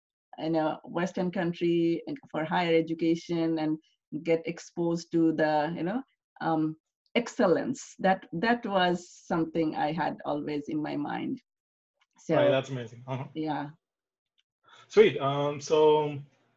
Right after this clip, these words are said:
Speaker 2: like, when, uh, when you actually applied to United States, right, you got into Virginia Tech, uh, became a Hokie. Uh, how were the,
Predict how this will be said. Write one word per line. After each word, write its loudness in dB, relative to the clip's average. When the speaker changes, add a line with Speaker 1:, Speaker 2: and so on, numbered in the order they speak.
Speaker 2:
like, 8
when, 6
uh, 8
when 6
you 2
actually 4
applied 6
to 2
United 2
States, -2
right, 6
you 2
got 8
into 4
Virginia 4
Tech, 2
uh, 0
became 0
a 0
Hokie. 2
Uh, 6
how 8
were 12
the, 6